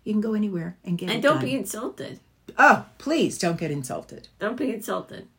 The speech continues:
Speaker 1: When somebody wants to protect themselves, don't get insulted.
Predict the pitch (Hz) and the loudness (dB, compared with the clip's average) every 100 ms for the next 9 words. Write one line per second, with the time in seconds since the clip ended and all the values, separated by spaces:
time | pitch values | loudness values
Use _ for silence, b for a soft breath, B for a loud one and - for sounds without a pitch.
0 | - 208 220 330 403 403 - 240 233 202 | -4 2 4 6 4 2 0 -2 -2 -2
1 | 202 170 143 - - - - - _ - | -2 -8 -6 -8 -10 -12 -14 -18 _ -4
2 | 185 147 139 127 123 107 - - | -4 -2 -4 -6 -6 -10 -12 -14